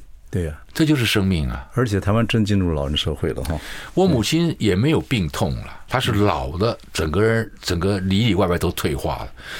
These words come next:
Speaker 2: 脚慢慢弯曲就伸不直了。那前面一站走路还，就，就人就变九十度了。
Speaker 1: 嗯，嗯。
Speaker 2: 后来也不能走了，就躺床上，躺床上还不能平躺，因为她摆不平，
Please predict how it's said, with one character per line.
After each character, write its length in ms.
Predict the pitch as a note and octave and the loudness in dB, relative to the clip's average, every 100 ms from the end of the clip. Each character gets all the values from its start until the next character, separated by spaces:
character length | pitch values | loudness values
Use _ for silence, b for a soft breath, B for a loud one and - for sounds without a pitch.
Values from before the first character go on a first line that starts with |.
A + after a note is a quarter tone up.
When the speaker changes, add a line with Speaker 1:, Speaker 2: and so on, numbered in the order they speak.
| B - | B -4
Speaker 2:
脚 360 | - E2 E2 - | 0 2 0 0
慢 100 | G#2 | 2
慢 160 | F#2 E2 | 2 2
弯 140 | F#2 | 0
曲 220 | - F#2+ | 0 -2
就 120 | F2 D#2+ | -2 -2
伸 260 | - F#2 | 0 0
不 80 | F2+ | -2
直 260 | - - C2+ | -4 -6 -6
了。 220 | C2+ - B B B B B B B | -6 -10 B B B B B B B
那 140 | G2 F2+ | -2 0
前 180 | - G#2 | 0 2
面 140 | B2+ | 2
一 40 | G#2 | 2
站 180 | A2+ | 2
走 160 | - C#2 | 2 0
路 140 | E2+ | 0
还， 160 | D2+ D#2+ - - - - - | 0 -2 -6 -20 -16 -16 -4
就， 160 | G#2+ F2 | -2 -2
就 240 | - - | -2 0
人 140 | G2 G#2+ | 2 2
就 80 | A#2 | 2
变 180 | - - | 0 0
九 160 | C#2+ | -2
十 120 | - C#2+ | -2 -2
度 220 | F#2 G2+ | -2 -2
了。 80 | G2 | -2
Speaker 1:
嗯， 180 | F2+ E2+ | -2 0
嗯。 200 | F2+ E2 | -2 0
Speaker 2:
后 100 | B2+ | 0
来 100 | B2+ | 2
也 120 | F#2+ | 2
不 160 | - B2+ | 0 0
能 140 | B2+ | 0
走 200 | C#3+ C2+ | 0 -2
了， 80 | B1+ | -2
就 140 | - | -4
躺 220 | - - C#2+ | -4 -4 -6
床 180 | D2 E2 | -6 -4
上， 180 | D#2+ B B - | -6 B B -2
躺 140 | G2 | 0
床 120 | A#2+ | 2
上 80 | C3+ | 2
还 60 | A2+ | 0
不 140 | - | 0
能 140 | C#3+ C#3 | 0 0
平 220 | F#2+ G#2 | -2 -2
躺， 180 | F#2 - | -4 -4
因 100 | A#2 | -2
为 40 | |
她 140 | A2+ A2+ | -2 -2
摆 220 | - - | -4 -4
不 100 | G2 | -4
平， 340 | - C#2+ G2 | -4 -4 -6